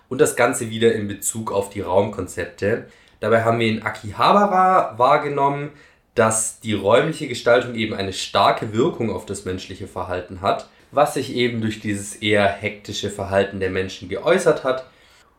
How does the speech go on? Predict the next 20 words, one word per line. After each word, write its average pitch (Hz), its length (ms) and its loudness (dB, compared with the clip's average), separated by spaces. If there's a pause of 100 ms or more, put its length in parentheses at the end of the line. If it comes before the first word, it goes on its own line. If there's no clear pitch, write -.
(120)
Und 113 340 0
eine 110 160 0
sehr 104 220 2
wichtige 135 360 0
Beobachtung 107 600 -2
für - 180 -14
uns 107 360 -6
war 90 160 -2
eben 95 220 -6
auch, 95 220 0
dass - 180 -6
dieser 98 260 -2
öffentliche 107 540 -4
Raum 95 240 4
wirklich 104 300 -6
nur 117 360 0
als 101 260 0
Transitraum 156 1040 2
genutzt 139 500 -6
wird 127 320 0